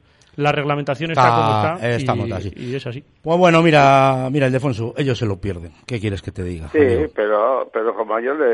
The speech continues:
Speaker 3: decía, pero oye, que tienes al frente un, un exárbitro internacional, ¿eh? Y de vicepresidente a José María Benavente, un árbitro
Speaker 2: Benavente
Speaker 3: nacional que
Speaker 2: Grasa.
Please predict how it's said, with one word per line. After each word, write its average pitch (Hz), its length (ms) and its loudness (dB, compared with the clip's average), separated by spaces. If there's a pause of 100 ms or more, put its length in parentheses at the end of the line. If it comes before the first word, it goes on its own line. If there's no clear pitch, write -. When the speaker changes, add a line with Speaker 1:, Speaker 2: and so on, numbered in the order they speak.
(120)
Speaker 3:
decía, 135 360 -6
pero 95 240 -6
oye, 120 400 -6
que 92 300 -16 (760)
tienes 135 380 0
al 123 160 6
frente 110 720 2
un, 127 200 -2 (180)
un 135 240 0
exárbitro 123 600 2
internacional, 113 1040 0 (160)
¿eh? 131 280 2 (280)
Y 123 140 2
de 120 120 6
vicepresidente 120 1300 2
a 117 120 2
José 110 300 -2
María 117 360 4
Benavente, 127 680 4
un 123 140 -2
árbitro 120 460 -4
Speaker 2:
Benavente 123 420 0
Speaker 3:
nacional 156 200 2
que 117 40 2
Speaker 2:
Grasa. 92 80 -6